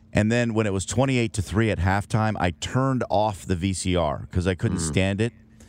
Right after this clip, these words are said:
Speaker 1: And then in the second half, when the Bills were coming back, I didn't wanna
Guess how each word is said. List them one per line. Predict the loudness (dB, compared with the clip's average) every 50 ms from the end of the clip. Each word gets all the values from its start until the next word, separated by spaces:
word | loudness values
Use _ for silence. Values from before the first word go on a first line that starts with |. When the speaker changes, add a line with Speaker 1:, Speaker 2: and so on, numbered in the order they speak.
| -20 -20 -20 -20 -20 -20 -10 -4 0
Speaker 1:
And | 0 2
then | 2 2 2 0
in | 0 0
the | -2
second | 0 2 0 0 0 0 0
half, | 0 2 0 0 0 0
when | -2 -2
the | 0
Bills | 0 0 0 0 0 -2
were | -4
coming | -4 0 0 0 0 0 0 0
back, | 0 2 2 0 -2 -4 -10 _ _ _ _ _ _ _ _ _ _ -2
I | -2
didn't | 0 0 0 -2 0 0
wanna | 0 0 2 2 0 0 -2 -4